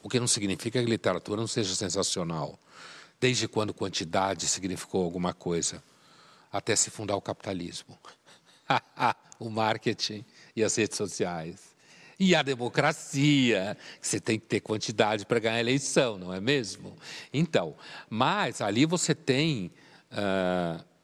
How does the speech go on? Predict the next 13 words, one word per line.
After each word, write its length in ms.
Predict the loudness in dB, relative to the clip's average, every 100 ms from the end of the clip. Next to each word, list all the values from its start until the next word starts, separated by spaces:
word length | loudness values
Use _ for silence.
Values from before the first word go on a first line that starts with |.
| -6
algumas 400 | -2 2 2 2
pessoas, 400 | 0 0 0 0
na 240 | -2 0
cena 280 | 0 0 0
eram 200 | -2 -6
três, 420 | -2 2 2 0
que 60 | -2
estão, 220 | -4 -4
por 180 | -2 -2
exemplo, 320 | 0 -2 -4
discutindo 480 | -8 -8 -8 -6 -6
um 100 | -4
livro 480 | 0 0 -2 -8